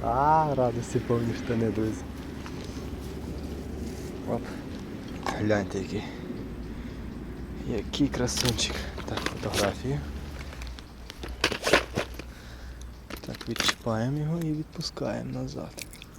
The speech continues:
Оп. Клюнув на товарик. Зараз його ближче вам покажу. Друзі, ви гляньте. Тихенько. Гляньте, який красунчик клюнув.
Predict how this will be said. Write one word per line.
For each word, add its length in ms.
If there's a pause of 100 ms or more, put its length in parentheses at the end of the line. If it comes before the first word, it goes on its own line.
(560)
Оп. 120 (500)
Клюнув 300
на 60
товарик. 460 (1000)
Зараз 160
його 120
ближче 360
вам 120 (120)
покажу. 240
Друзі, 200
ви 80
гляньте. 420 (960)
Тихенько. 460 (1400)
Гляньте, 520
який 180
красунчик 720
клюнув. 340